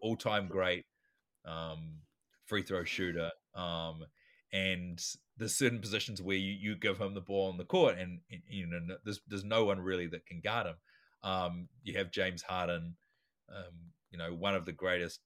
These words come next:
foul drawers of all time, um, has sort of changed the game with the way that he draws fouls, and the step back three has been,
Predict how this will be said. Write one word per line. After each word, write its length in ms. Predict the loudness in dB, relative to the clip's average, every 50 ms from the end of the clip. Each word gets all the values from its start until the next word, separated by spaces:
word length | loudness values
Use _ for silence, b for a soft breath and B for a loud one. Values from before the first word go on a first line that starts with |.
| _ 0
foul 200 | 4 4 6 4
drawers 360 | 4 2 0 0 0 -2 -2
of 100 | -4 -4
all 200 | -4 -4 -4 -4
time, 600 | -6 -4 -2 -2 0 0 0 -2 -4 -4 -8 -10 -10 -8
um, 440 | -8 -6 -6 -6 -6 -8 -12 -16 -20 _ _ _ -2
has 160 | -2 0 0
sort 100 | 0 -2
of 100 | -2 -2
changed 420 | 0 2 4 4 4 4 0 -2
the 60 | -4 -4
game 340 | -2 0 2 2 0 0
with 100 | -4 -6 -6
the 80 | -4
way 220 | 0 2 2 2 2
that 80 | 0 -2
he 80 | -6
draws 320 | -6 -6 -4 -4 -4 -4 -6
fouls, 440 | -4 -2 0 0 2 0 0 -2 -6
and 160 | -8 -10 -12 -14 _ -20 _ _ _ -8
the 60 | -6
step 320 | -4 -2 -2 -2 -2 -2
back 200 | -2 -4 -4 -4
three 340 | -6 -2 0 0 2 2 0
has 180 | -2 -4 -6 -8
been, 460 | -6 -4 -4 -2 -4 -4 -8 -10 -12